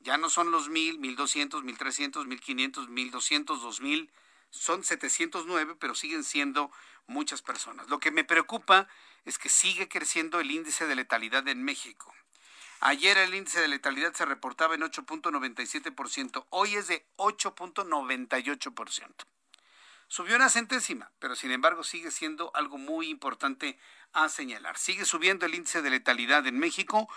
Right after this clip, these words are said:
ocho punto noventa y ocho por ciento, con base en los datos que nos ha dado la próxima,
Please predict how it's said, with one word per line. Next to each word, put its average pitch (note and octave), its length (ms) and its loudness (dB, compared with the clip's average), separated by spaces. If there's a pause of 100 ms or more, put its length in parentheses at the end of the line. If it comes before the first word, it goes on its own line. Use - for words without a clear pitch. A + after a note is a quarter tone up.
(280)
ocho D#3+ 360 0
punto D#3 320 2
noventa A#2+ 320 2
y A#2+ 80 4
ocho D3 240 0
por A#2 180 -8
ciento, D#3 300 0
con A#2+ 220 -2
base D#3+ 440 8
en C3+ 60 -4
los A#2 160 -6
datos D3+ 300 -2
que C3+ 100 -8
nos A#2+ 180 -4
ha C#3 80 4
dado C#3+ 280 6
la A2+ 160 2
próxima, D3 500 2